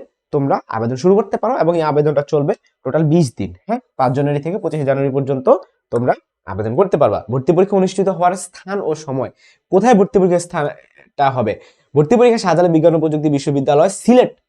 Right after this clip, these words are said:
এবং সিলেটের শহরের বিভিন্ন শিক্ষা প্রতিষ্ঠানে অনুষ্ঠিত হবে। এছাড়াও ঢাকা, চট্টগ্রাম বিভাগগুলো ভালো মতো দেখো,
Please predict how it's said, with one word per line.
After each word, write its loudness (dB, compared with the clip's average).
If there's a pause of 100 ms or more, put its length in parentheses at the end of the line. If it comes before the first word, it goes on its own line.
(160)
এবং 4
সিলেটের -2
শহরের -2
বিভিন্ন -2
শিক্ষা -10
প্রতিষ্ঠানে -4 (500)
অনুষ্ঠিত -4
হবে। -2
এছাড়াও 2 (340)
ঢাকা, 0 (140)
চট্টগ্রাম 2
বিভাগগুলো 4
ভালো 2
মতো -2
দেখো, -4